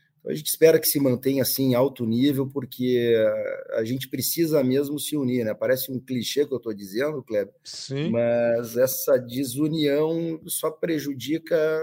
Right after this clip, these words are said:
Speaker 1: o, o, esse, esse produto tão,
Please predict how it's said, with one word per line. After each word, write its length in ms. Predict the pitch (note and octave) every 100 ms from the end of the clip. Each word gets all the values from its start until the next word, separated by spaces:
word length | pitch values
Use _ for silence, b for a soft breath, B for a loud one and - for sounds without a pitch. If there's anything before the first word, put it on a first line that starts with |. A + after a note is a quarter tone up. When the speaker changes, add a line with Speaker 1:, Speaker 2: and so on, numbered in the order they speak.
| D#3+ -
Speaker 1:
o, 460 | C#3+ D3 D3 C#3+ D3
o, 40 |
esse, 360 | D3 C#3+ C#3+ A#2+ B2+
esse 260 | C3+ -
produto 500 | D3+ C#3 A#2+ D#3+ -
tão, 340 | - D#3+ F3